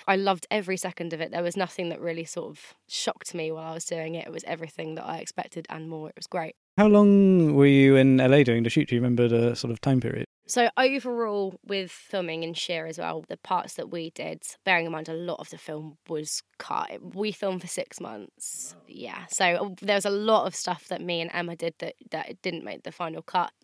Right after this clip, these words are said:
Speaker 1: Originally, w-, there was quite a lot in there, which, which is devastating 'cause there are some scenes that we cut that would have been fantastic and they were so good to film,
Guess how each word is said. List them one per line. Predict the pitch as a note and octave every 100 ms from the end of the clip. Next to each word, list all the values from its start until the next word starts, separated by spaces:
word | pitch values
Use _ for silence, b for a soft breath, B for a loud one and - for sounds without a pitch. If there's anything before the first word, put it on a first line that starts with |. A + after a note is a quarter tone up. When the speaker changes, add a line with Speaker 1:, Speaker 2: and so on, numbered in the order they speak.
| E3 -
Speaker 1:
Originally, | F#3+ F#3+ - F#3 F3+
w-, | E3 E3
there | E3+ D#3+
was | -
quite | - B3 G#3+
a | F#3+
lot | F#3+ -
in | F3
there, | E3+ E3 E3 G#3+
which, | A3+ A3
which | A#3+ A3+ - - -
is | A3+ G#3
devastating | A#3 G#3 A3 - F3+ F3+
'cause | F#3+ F3+
there | F#3+
are | F#3+
some | - G3
scenes | - F#3 F#3+ F#3+ -
that | G3 F3+ -
we | F3
cut | - F#3+ -
that | F3 E3
would | F#3+ F3+
have | E3+
been | F3 D#3+ E3 _ _ -
fantastic | - G3 F3+ - F3+ - - D#3+
and | E3+
they | E3
were | F#3+
so | - C#4 A#3+
good | A3+ G3
to | -
film, | F#3 F3+ E3 D#3+